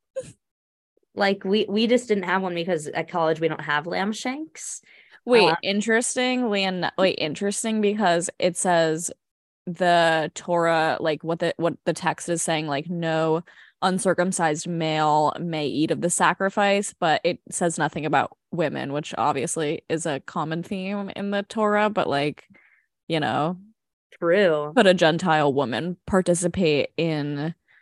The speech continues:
Speaker 2: the service, which, like, honestly probably wouldn't be as intimidating as a Gentile man. Like, like, it doesn't pose a threat.
Speaker 1: Right.
Speaker 2: Which, like, also, like, there are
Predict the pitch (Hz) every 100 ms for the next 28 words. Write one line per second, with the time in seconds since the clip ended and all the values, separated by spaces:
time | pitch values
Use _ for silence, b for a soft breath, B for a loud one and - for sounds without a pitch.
0 | b - 185 - 175 156 156 170 - 170
1 | 175 160 - 180 175 175 175 180 175 165
2 | 165 170 _ - 180 170 170 175 175 165
3 | 160 160 139 160 170 165 135 110 160 165
4 | 160 160 156 143 139 143 135 170 180 185
5 | b b b - 143 135 131 165 - 170
6 | 160 156 - 165 139 - 170 113 67 120
7 | - 190 - - 180 165 - - 175 160
8 | 160 - 165 - - _ _ _ _ _
9 | _ 196 170 147 135 - _ _ - _
10 | _ _ _ _ _ _ _ _ _ _
11 | _ _ B B - 302 311 285 - 170
12 | 277 302 262 220 202 196 196